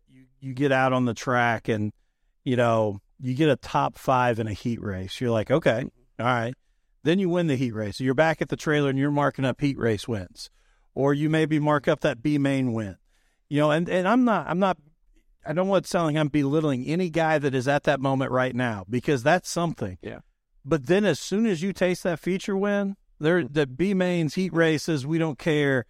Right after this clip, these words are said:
Speaker 2: Yeah.
Speaker 1: It's about feature wins. And, and it's amazing how that, those, the racer has that mentality and that grind and what that desire is to get to that level.
Speaker 2: Mm-hmm.
Speaker 1: Um,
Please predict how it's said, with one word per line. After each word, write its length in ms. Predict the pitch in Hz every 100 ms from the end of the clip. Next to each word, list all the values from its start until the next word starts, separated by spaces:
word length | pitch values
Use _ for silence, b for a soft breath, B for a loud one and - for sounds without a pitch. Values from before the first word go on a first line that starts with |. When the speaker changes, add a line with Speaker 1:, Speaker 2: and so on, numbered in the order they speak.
| -
Speaker 2:
Yeah. 220 | - - - _ _ _
Speaker 1:
It's 180 | 165 185
about 260 | 196 180 165
feature 320 | 247 247 -
wins. 300 | 120 98 95
And, 240 | 160 165
and 320 | 175 170 156 139 _ -
it's 180 | 170 -
amazing 720 | 156 156 175 214 175 175 147
how 220 | 151 147
that, 320 | 139 135 135 -
those, 360 | 143 131 127 -
the 100 | 139
racer 380 | 123 151 165 143
has 220 | 143 131
that 140 | 143
mentality 540 | 127 120 - 139 139 123
and 140 | 120
that 180 | 139 135
grind 480 | 139 139 147 147 131
and 100 | 123
what 180 | 135 -
that 240 | 139 127
desire 600 | 120 110 120 147 160 131
is 300 | 123 120 110 - _ _ _ -
to 100 | 139
get 240 | 117 151
to 100 | -
that 240 | 131 123 117
level. 340 | 127 117 123
Speaker 2:
Mm-hmm. 280 | 123 123 147
Speaker 1:
Um, 460 | 131 127 120 107